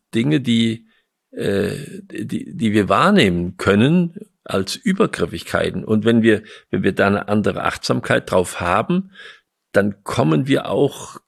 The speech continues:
gegenüber den, sag mal, wirklich schwereren Übergriffigkeiten, äh,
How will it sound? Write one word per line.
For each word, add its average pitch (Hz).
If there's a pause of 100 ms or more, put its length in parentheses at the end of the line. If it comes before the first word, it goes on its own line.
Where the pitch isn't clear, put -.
(160)
gegenüber 120
den, 101 (300)
sag -
mal, 95
wirklich 127
schwereren 117
Übergriffigkeiten, 110 (340)
äh, 104